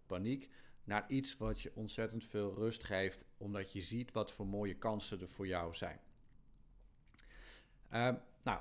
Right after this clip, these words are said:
dus nog trouwens een, een andere reden, ehm, om misschien, eh, ik ga deze week nog een podcast opnemen over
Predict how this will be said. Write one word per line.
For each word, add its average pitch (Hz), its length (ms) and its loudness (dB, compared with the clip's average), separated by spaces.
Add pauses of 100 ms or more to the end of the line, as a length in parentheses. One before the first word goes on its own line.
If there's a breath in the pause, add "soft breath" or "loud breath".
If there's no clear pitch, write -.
(120)
dus 131 200 0 (120)
nog 143 260 2
trouwens 135 440 10
een, 120 180 2
een 107 200 -2
andere 135 420 4
reden, 117 640 6
ehm, 98 560 2 (180)
om 113 140 0
misschien, 107 360 0
eh, 95 280 2
ik - 120 -4
ga 101 200 0
deze 104 300 2
week 92 200 2
nog 139 180 -2
een 113 100 -6
podcast 117 440 0
opnemen 92 540 -2
over 110 420 2